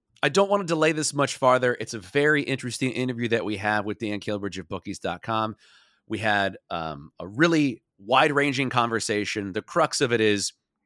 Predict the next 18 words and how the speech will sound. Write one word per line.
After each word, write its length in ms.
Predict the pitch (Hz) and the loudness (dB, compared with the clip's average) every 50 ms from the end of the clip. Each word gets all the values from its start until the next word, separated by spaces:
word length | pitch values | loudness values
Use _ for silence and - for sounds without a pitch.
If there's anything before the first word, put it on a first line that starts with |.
| _ _ _ _ _ | _ _ _ _ _
he 480 | - - 160 170 180 175 175 180 165 - | -12 -8 -6 -4 -2 -2 -2 -4 -6 -8
wants 440 | 113 113 123 131 135 143 147 135 - | -8 -2 0 2 2 2 2 -2 -6
to 100 | - 123 | -8 -6
figure 300 | - 139 131 120 127 120 | -4 -4 -4 -2 0 4
out 200 | 117 117 110 - - | 4 4 4 4 0
how 100 | 117 110 | -2 0
likely 460 | 104 101 104 120 - - 120 110 104 | 0 0 0 0 0 -2 -2 -2 0
it 80 | 101 | 0
is 340 | 104 101 101 101 95 92 - - _ _ _ _ - | 0 0 0 0 -2 -6 -8 -10 _ _ _ _ -16
that 100 | 87 65 | -14 -8
you 180 | 76 95 117 | -4 -2 -2
win 340 | 113 107 110 117 113 113 113 | 0 2 2 2 2 2 0
the 60 | 107 104 | -2 0
Masters 480 | 107 107 110 113 107 - - 107 92 | 2 2 2 2 0 -2 -8 -10 -6
lottery, 400 | 110 123 127 131 135 131 127 123 113 | -2 0 2 2 2 2 0 -2 -2
the 100 | 95 90 | -4 -6
ticket 300 | - - 147 - - - | -6 -8 -8 -8 -6 -4
lottery, 480 | 127 120 120 117 117 113 110 107 98 | 0 0 0 0 0 0 -2 -4 -6